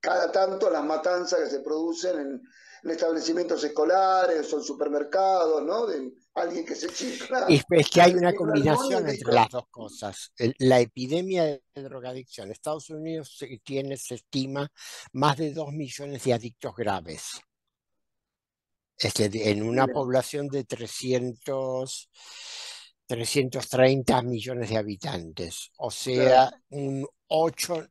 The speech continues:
Speaker 2: nueve por ciento de la población, ocho, nueve por ciento de la población es adicta grave.
Speaker 1: Mm.
Speaker 2: Es decir, tipos que no pueden vivir sin consumir.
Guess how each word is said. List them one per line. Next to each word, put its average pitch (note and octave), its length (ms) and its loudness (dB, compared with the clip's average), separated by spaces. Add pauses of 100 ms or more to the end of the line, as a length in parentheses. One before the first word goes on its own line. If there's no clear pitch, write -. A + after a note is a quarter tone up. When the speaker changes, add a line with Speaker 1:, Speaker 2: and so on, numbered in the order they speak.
Speaker 2:
nueve C#3 600 2
por B2 240 -8
ciento A2+ 480 -4
de G#2+ 80 2
la G#2 140 4
población, C3 880 -2 (1500)
ocho, B2+ 420 -2
nueve B2+ 400 -2
por A2+ 180 -10
ciento B2+ 380 -4
de B2 100 2
la A#2+ 120 2
población B2+ 540 -8
es C3 200 -4
adicta G#2+ 480 0
grave. E2+ 540 -4 (1120)
Speaker 1:
Mm. C3+ 280 -4
Speaker 2:
Es - 60 2
decir, A2 340 0
tipos C3 320 0
que A2+ 140 0
no A2+ 220 -2
pueden B2 400 -2
vivir A2+ 360 -4
sin A#2 220 -8
consumir. F#2+ 760 -8